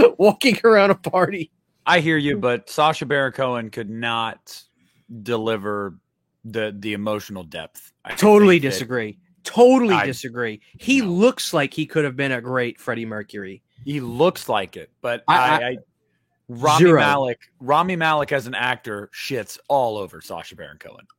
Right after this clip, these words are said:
Speaker 1: I,
Speaker 2: All
Speaker 1: I,
Speaker 2: over.
Speaker 1: I disagree. I
Speaker 2: No,
Speaker 1: think
Speaker 2: Ra-,
Speaker 1: you, I
Speaker 2: Rami
Speaker 1: think
Speaker 2: Malek is a phenomenal actor.
Speaker 1: I think you're not giving Sasha enough credit at all.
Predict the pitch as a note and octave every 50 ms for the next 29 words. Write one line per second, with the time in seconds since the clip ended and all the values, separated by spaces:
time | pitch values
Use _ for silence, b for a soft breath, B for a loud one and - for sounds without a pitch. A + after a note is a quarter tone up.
0 | - A#2+ A#2+ A#2+ A#2+ - C#3 C3+ B2 A2+ G#2+ F#2 E2+ _ _ _ _ - B2 B2+
1 | C#3 C3+ C3 C3 - A#2+ G2+ G#2 G#2+ G#2+ G#2 G2+ - _ - B2+ C3 C3+ F3 D3+
2 | C#3 B2+ - F#3 G#3+ A#3+ - C#3+ D3+ D3 - E3 E3 E3 E3+ F3+ G3 G#3 G#3+ F#3+
3 | - - D3 C3 C#3+ - - D3 C#3+ D#3 E3+ F3+ G3 - D#4+ - D3+ B2+ A2+ G2+
4 | F#2 E2 C2+ C2+ - _ - - - - C#3 D#3 F3 E3+ D#3+ - F#3+ F3 D#3+ -
5 | - D3+ D3 C#3+ C#3+ C3+ C#3 A2+ C3+ C3+ C3 B2 B2 A#2+ - - C3+ A#2+ A#2+ A#2+
6 | A#2 - - B2+ A2+ A2+ - G2+ A#2+ A#2+ A#2+ A#2 A2+ - - - - C3 A#2+ A2+
7 | A2+ A2 F#2 - _ - G#2+ G#2 G#2 G#2 G2 F#2+ - - - _